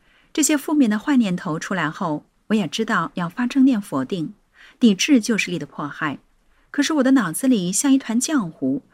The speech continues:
好像正念都集中不起来。一会儿我就被带偏了，又想起了那些不好的念头，再一转念，想我怎么又想歪了，再正回来。如此反复，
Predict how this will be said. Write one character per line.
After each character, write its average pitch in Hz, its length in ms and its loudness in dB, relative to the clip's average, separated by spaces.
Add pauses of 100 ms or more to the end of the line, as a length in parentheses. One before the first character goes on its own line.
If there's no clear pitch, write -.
(160)
好 196 140 -2
像 277 200 6
正 277 200 4
念 240 260 2
都 208 140 0
集 190 180 -4
中 269 160 2
不 - 80 -6
起 - 180 -2
来。 135 300 -8 (1080)
一 180 120 -2
会 214 180 0
儿 170 180 0
我 175 80 -6
就 - 120 -10
被 160 80 -4
带 160 180 -8
偏 220 320 -6
了， 165 200 -6 (400)
又 320 120 2
想 170 240 0
起 - 140 -4
了 147 160 -2
那 180 80 -4
些 185 160 -2
不 269 140 -6
好 - 200 -8
的 135 120 -10
念 165 200 -6
头， 123 300 -10 (600)
再 254 180 -2
一 196 100 -2
转 135 240 -4
念， 143 240 -4 (360)
想 175 360 -2
我 175 100 -4
怎 175 120 -6
么 208 80 2
又 262 120 4
想 - 300 -6
歪 233 180 -2
了， 185 300 -2 (120)
再 269 160 0
正 269 240 0
回 143 160 -8
来。 123 220 -8 (1080)
如 202 180 0
此 240 160 -4
反 139 260 -8
复， 147 380 -8